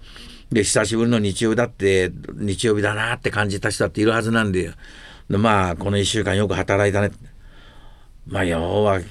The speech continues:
日はよく晴れた日だな。お日様が気分を爽快にしてくれるな。でも、そんな日ばっかりじゃないじゃんね、当然。まあ、雨が降ったり、なんか曇りで気持ち悪いなと思ったりする日だって当然多いわけじゃん。寒い、暑いだって能書きを重ねていりゃ、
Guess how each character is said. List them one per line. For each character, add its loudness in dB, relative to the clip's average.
日 0
は 4
よ 4
く 0
晴 2
れ 4
た 2
日 4
だ 4
な。 2
お 0
日 -4
様 2
が 0
気 0
分 4
を 0
爽 2
快 0
に -2
し -4
て 0
く 2
れ 4
る 2
な。 0
で 0
も、 2
そ -2
ん 2
な 4
日 -2
ば 0
っ -8
か -4
り -2
じ -2
ゃ -2
な -2
い -2
じ -6
ゃ -4
ん 6
ね、 4
当 -2
然。 -4
ま 6
あ、 4
雨 6
が 2
降 2
っ -8
た 0
り、 2
な 0
ん -10
か -6
曇 -2
り -2
で -2
気 -4
持 0
ち -2
悪 2
い 4
な 4
と 0
思 4
っ -2
た 0
り -2
す -4
る 2
日 2
だ 0
っ -8
て -14
当 -2
然 4
多 4
い 2
わ 2
け 0
じ 0
ゃ -2
ん。 -8
寒 4
い、 4
暑 0
い 4
だ 4
っ -8
て -4
能 4
書 4
き 4
を 2
重 2
ね 6
て 4
い 4
り 6
ゃ、 4